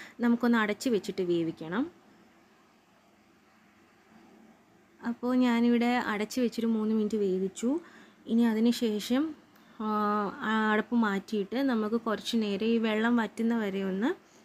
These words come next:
വേവിച്ചെടുക്കാം. അപ്പോൾ ഇവിടെ വെള്ളമൊക്കെ വറ്റി വന്നു. അപ്പം നമുക്കിനി അ-, അതിനകത്തേക്ക് നമ്മൾ അരച്ച് വെച്ചിരിക്കുന്ന തേങ്ങയുടെ പേസ്റ്റ് ചേർത്ത് കൊടുക്കാം.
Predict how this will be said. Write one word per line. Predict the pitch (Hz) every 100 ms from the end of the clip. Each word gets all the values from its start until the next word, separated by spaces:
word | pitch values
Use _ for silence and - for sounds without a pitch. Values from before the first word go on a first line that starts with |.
| _ - - - - 285
വേവിച്ചെടുക്കാം. | 277 233 190 - - - - - _ - - - - _ _ _ - _ _ _ - - - - - _ _ _ _ _ - _ _ _ - _ _ _ - - - - -
അപ്പോൾ | -
ഇവിടെ | 311 320
വെള്ളമൊക്കെ | 285 226 254 233 226
വറ്റി | 214 - -
വന്നു. | 220 175 185
അപ്പം | 240 208 247
നമുക്കിനി | 247 226 240 233
അ-, | 226 -
അതിനകത്തേക്ക് | 202 214 214 196 202 196 247
നമ്മൾ | 240 208 208
അരച്ച് | 202 196
വെച്ചിരിക്കുന്ന | 240 - 202 202 214
തേങ്ങയുടെ | 214 202 202 208
പേസ്റ്റ് | 226 190 185 208
ചേർത്ത് | 190 170 170
കൊടുക്കാം. | 175 160 175 214